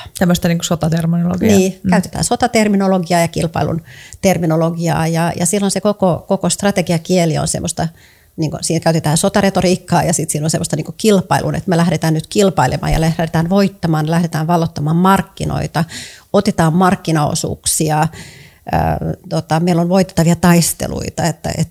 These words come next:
Speaker 2: et se on koko se, mutta
Speaker 1: Meillä on war room, meillä on sotahuoneita.
Speaker 2: Sotahuoneita,
Speaker 1: Joo.
Speaker 2: juuri näin. Ja sehän on ihan valtavan yleistä. Ja sit kaikki tää, että ja nyt me jalkaut-, nyt kun meillä on tää meidän sotasuunnitelma, <laughs> niin sitten me jalkautetaan se.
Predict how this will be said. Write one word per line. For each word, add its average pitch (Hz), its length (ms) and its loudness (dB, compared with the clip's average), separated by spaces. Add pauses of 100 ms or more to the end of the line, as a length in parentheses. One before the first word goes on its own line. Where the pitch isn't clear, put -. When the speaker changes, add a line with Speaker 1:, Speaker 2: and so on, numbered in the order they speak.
Speaker 2:
et 170 160 -4
se 220 100 0
on 190 120 2
koko 185 240 0
se, - 140 -4
mutta 156 300 -4
Speaker 1:
Meillä 185 160 2
on 185 40 0
war 196 260 6 (120)
room, 165 320 2
meillä 170 160 2
on 170 60 2
sotahuoneita. 156 840 -2
Speaker 2:
Sotahuoneita, 165 760 -2
Speaker 1:
Joo. 196 140 2 (160)
Speaker 2:
juuri 190 300 2
näin. 156 340 -2 (420)
Ja - 60 -2
sehän 285 200 2
on 226 60 4
ihan 226 140 0
valtavan 165 340 2
yleistä. 151 440 -2 (640)
Ja 208 80 -2
sit 214 160 2
kaikki 190 220 0
tää, 151 200 0
että 165 240 -4 (300)
ja 180 60 2
nyt 196 180 0
me 180 60 2
jalkaut-, 175 580 0
nyt 165 120 -2
kun 175 80 -8
meillä 156 160 0
on 160 60 -4
tää - 180 -2
meidän 151 220 -2
sotasuunnitelma, 165 920 0 (200)
<laughs> - 100 -6
niin 170 280 -4 (200)
sitten - 300 0
me 160 60 0
jalkautetaan 170 880 0
se. 165 200 -2